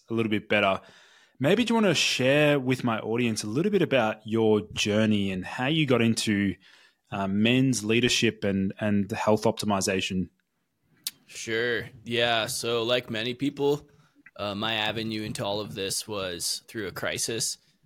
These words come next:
Speaker 2: and fortunate it was when I was pretty young. Uh, just got on the, you know, I'll, I'll, I'll take a very long story and try to condense it to just a few minutes, but, you know, late teens,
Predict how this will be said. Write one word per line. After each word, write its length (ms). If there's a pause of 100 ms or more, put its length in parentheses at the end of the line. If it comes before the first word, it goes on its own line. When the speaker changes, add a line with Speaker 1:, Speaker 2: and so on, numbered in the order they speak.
(140)
Speaker 2:
and 260
fortunate 520
it 80
was 260
when 140
I 40
was 120
pretty 220
young. 360 (560)
Uh, 360 (100)
just 360
got 240
on 200
the, 180 (100)
you 140
know, 100
I'll, 200
I'll, 220
I'll 100
take 160
a 40
very 200
long 260
story 320
and 80
try 160
to 60
condense 380
it 100
to 100
just 280
a 40
few 180
minutes, 360
but, 260
you 80
know, 140
late 320
teens, 600